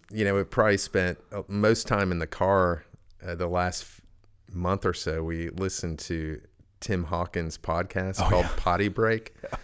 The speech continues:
Speaker 1: which is
Speaker 2: He's
Speaker 1: just
Speaker 2: hilarious.
Speaker 1: hilarious. <laughs> I
Speaker 2: Yes.
Speaker 1: mean, that has really influenced our family. I mean,
Speaker 2: Yeah, that's great.
Speaker 1: uh, the way we talk to each other. So,
Speaker 2: Very good.
Speaker 1: you know, that's, that's been fun.
Speaker 2: One more question before we wrap this up. If, um,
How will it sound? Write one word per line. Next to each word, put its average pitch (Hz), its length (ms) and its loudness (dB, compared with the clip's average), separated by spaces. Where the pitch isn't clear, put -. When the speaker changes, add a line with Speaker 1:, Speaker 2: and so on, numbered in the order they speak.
Speaker 1:
which - 180 -6
is 90 100 0
Speaker 2:
He's 120 120 4
Speaker 1:
just 95 200 2
Speaker 2:
hilarious. 92 500 2
Speaker 1:
hilarious. - 40 -6
<laughs> 123 80 -4
I 123 180 -2
Speaker 2:
Yes. 139 140 0
Speaker 1:
mean, 107 80 -8
that 139 200 4
has 139 220 8
really 120 380 6
influenced 92 680 -2
our 80 160 2
family. 92 640 0
I 87 40 -2
mean, 87 220 -6
Speaker 2:
Yeah, - 160 -4
that's 85 220 -10
great. 71 200 -6
Speaker 1:
uh, 82 140 -2
the 85 120 -4
way 87 180 -2
we 82 100 -6
talk 80 360 -4
to - 40 -6
each 85 180 -8
other. 78 280 -4
So, 78 360 -6
Speaker 2:
Very 92 140 -4
good. 82 200 -4
Speaker 1:
you 90 60 -4
know, 80 120 -4
that's, 82 360 -8
that's - 260 -10
been 76 180 -10
fun. - 200 -8
Speaker 2:
One 147 160 10
more 135 160 10
question - 420 6
before 90 300 -2
we 85 80 0
wrap 82 240 -2
this - 260 -8
up. 76 200 -4
If, 113 360 0
um, 87 420 0